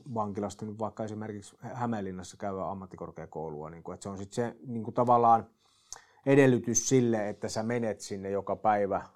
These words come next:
vaikka yhdeksältä ja sit sulla on koti-, kotiin tuloaika niin sanotusti, että sun pitää olla siellä avotalossa sitten niin kuin tiettyyn kellon lyömään takaisin, että,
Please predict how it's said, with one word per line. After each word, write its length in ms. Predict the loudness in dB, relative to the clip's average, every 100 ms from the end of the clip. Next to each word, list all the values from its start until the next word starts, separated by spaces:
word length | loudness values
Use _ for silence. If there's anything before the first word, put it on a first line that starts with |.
| _ _ _ -8
vaikka 260 | -6 -4
yhdeksältä 720 | -4 -4 -6 -6 -6 -6 -6 -4
ja 120 | -4
sit 180 | -8 -8
sulla 200 | -4 -4
on 80 | -4
koti-, 340 | -8 -8 -4
kotiin 440 | 2 4 4 2 2
tuloaika 400 | 2 4 2 0
niin 180 | -6 -6
sanotusti, 380 | -8 -12 -10
että 100 | -10
sun 140 | -10 -8
pitää 200 | -2 -2
olla 100 | -2
siellä 360 | -4 -4 -4 -4
avotalossa 600 | -2 0 2 0 0 -4
sitten 320 | -8 -8 -6
niin 140 | -8 -8
kuin 160 | -10
tiettyyn 380 | -6 -6 -6 -6
kellon 340 | 0 0 0 -4
lyömään 360 | -6 -8 -4
takaisin, 420 | -4 -2 -4 -6
että, 240 | -12 -12